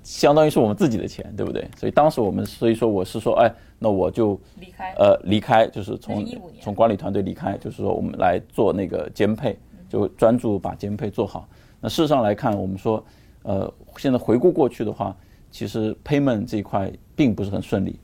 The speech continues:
Speaker 1: 因为在 Bitcoin 这一块，大家都愿意把它作为一种数字黄金，大家并不愿意把它拿出来做一些支付。事实上，它的价格也是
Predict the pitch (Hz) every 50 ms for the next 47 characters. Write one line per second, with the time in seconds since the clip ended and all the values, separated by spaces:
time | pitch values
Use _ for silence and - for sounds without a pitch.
0 | - - 110 107 107 104 101 117 104 98 87 - 131 123 - - - 107 101 107
1 | 101 - - 104 101 - - - - - - - - - 113 101 110 110 110 110
2 | 110 113 - - - - - - - - 127 123 120 120 117 113 107 - - -
3 | - - 143 135 117 113 101 - 82 90 - 107 107 - 117 110 107 110 98 104
4 | 92 - - 120 104 107 - - 104 107 110 135 147 151 165 - - - - -
5 | - - - - - 104 107 113 113 170 151 127 104 107 107 107 107 101 - -
6 | - - - 98 85 85 101 - - 101 95 98 - 98 92 95 98 - - 107
7 | 98 - - 98 - - 170 151 151 135 143 135 139 - - 147 117 101 110 104
8 | 87 - - - 113 101